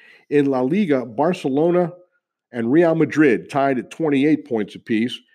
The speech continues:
Bundesliga's got Mönchengladbach and Leipzig right there, uh, nip and tuck, with Mönchengladbach a,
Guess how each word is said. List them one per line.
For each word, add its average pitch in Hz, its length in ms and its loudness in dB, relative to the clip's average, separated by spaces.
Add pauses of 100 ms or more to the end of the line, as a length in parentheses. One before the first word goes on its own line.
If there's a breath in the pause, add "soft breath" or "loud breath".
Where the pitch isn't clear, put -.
(360)
Bundesliga's 170 580 0
got 117 220 -2
Mönchengladbach 147 880 -2
and 113 160 -6
Leipzig 139 480 0
right 143 300 -2
there, 127 340 -2 (160)
uh, 113 80 -8
nip 147 260 -2
and 101 160 -6
tuck, 147 320 -2
with 101 240 -4
Mönchengladbach 127 880 -2
a, 98 220 -8